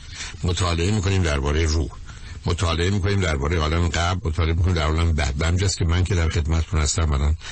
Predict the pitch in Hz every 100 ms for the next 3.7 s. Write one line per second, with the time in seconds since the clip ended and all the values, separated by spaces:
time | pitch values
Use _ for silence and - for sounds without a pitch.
0 | - 78 - 98 85 76 82 78 87 76
1 | 76 69 - - 78 80 76 80 80 76
2 | 76 78 78 76 - 78 76 78 71 82
3 | 76 76 73 - 107 104